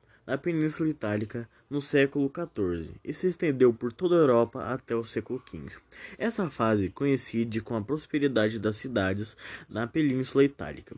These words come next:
especialmente Florença, onde a riqueza permitiu investimentos na produção de obras de arte. Os artistas e pensadores renascentistas expre-, expressavam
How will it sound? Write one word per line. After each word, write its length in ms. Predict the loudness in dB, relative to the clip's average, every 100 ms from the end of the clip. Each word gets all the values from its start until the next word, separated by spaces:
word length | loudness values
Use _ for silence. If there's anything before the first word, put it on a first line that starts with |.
| -18 _
especialmente 680 | -12 -4 -2 4 4 4 2
Florença, 640 | 4 6 8 4 -2 -8 -12 _
onde 160 | -2 0
a 40 |
riqueza 360 | 0 0 2 4
permitiu 500 | 4 2 0 2 2
investimentos 640 | 4 2 0 2 0 -2
na 80 | -6
produção 480 | 2 2 2 0 0
de 120 | 4
obras 440 | 4 4 0 0
de 300 | -10 -4 2
arte. 400 | 4 2 -6 -20 _ _ _ -20 -14 -14 2
Os 80 | 6
artistas 460 | 6 6 4 2
e 20 |
pensadores 640 | -4 0 2 6 6 6 2
renascentistas 840 | 0 0 -2 2 2 2 -4 -2
expre-, 320 | -4 -2 -4
expressavam 880 | -6 -4 2 2 2 0 2 0